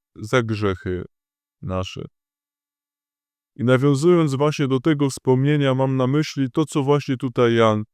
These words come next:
nam przekazał. Wspomnienie Bożej miłości, że ona w czym objawiła się? Objawiła się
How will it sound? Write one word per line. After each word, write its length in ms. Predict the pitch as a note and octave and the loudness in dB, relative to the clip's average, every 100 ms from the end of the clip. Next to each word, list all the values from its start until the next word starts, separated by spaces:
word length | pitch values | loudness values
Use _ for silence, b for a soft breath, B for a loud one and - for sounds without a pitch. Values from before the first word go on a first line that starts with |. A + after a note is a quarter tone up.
| _ _ _ | _ _ _
nam 160 | G#2 G2 | -6 -4
przekazał. 680 | - G2 G2 F2+ E2 D#2+ - _ _ _ _ _ _ _ _ _ _ _ | -6 -4 -2 -2 -4 -8 -8 _ _ _ _ _ _ _ _ _ _ _
Wspomnienie 640 | _ - G#2+ B2 D3 C#3 A#2+ | _ -6 -2 0 0 0 0
Bożej 420 | B2 C3+ B2 B2 | 2 2 2 0
miłości, 720 | A2+ G#2+ G#2 F#2+ - - - - _ _ _ _ _ _ _ | 0 0 0 -2 -10 -18 -18 -18 _ _ _ _ _ _ _
że 160 | A2 C#3 | 0 2
ona 240 | D#3+ D3 | 4 2
w 80 | - | 0
czym 220 | - E3+ | -2 -2
objawiła 720 | - C#3 B2+ A#2 B2 A#2+ G2+ F#2+ | -2 0 2 2 2 2 0 -2
się? 220 | - F2+ - _ _ _ _ _ _ _ - | -8 -14 -14 _ _ _ _ _ _ _ -4
Objawiła 560 | A#2 B2+ B2+ C#3+ C3+ | 4 4 6 6 4
się 420 | C3 C3 A#2+ A#2 | 4 2 2 2